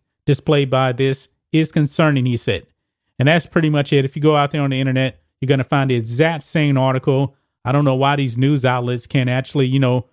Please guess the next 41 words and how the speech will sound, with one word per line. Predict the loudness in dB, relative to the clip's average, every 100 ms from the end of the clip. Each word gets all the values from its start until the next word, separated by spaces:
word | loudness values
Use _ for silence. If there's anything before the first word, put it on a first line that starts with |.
| _ _
write | -8 0 2 2
their | 2 0
own | 2 2
articles | 2 0 0 -2 -2 -4
instead | -4 -2 -2
of | -4
copying | -2 -2 0 -2
and | 0
pasting, | 0 -2 -2 -2 -2 -6 _ _ _
but | -4 0
that's | 0 2
all | 2
I'm | 2 0
finding. | 0 -2 -6 _ _
The | -4
exact | -4 0 -2 -2
same | -2 0 2
article, | 0 0 -2 -2 -6 _ _ -2
copy | 0 0 -2
and | 0
paste | -2 -2
time | -2 -2
and | -2
time | -2 -2
again. | 0 -2 0
But | -2
what | 0 0
do |
you | 0
guys | 0 0 -2
think | -4
of | -4
this? | -6 -10 _ _ _ _ _ _ _ _ _ _ _ -2
Do | 2
you | 2
think | 2 0
this | 0 -4
person | 0 2 2 0 0
did | 2 0
something | 0 -2 0 -2 0 -2
wrong? | 0 0 0 -2